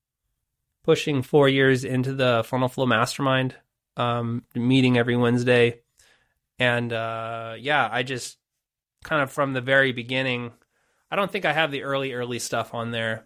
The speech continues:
but basically I just started live streaming to YouTube. Uh, and, and that's what it is. That was kind of the bulk of it.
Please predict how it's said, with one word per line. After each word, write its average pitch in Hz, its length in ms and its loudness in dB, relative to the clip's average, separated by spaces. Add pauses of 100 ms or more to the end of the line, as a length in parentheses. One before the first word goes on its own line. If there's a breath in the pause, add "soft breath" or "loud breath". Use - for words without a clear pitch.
(140)
but 123 140 -2
basically 135 340 0
I 127 100 2
just 131 140 -2
started 120 260 -2
live 113 260 0
streaming 120 340 -2
to 107 60 -2
YouTube. 110 500 -2 (640 soft breath)
Uh, 113 340 -2
and, 110 140 -4 (120)
and 120 180 -6
that's 123 200 -6
what 120 100 -4
it 123 80 -4
is. 127 200 2
That 135 180 0
was 131 140 -6
kind 147 160 -2
of 135 60 0
the 127 60 -2
bulk 131 280 2
of 123 120 -4
it. 120 260 0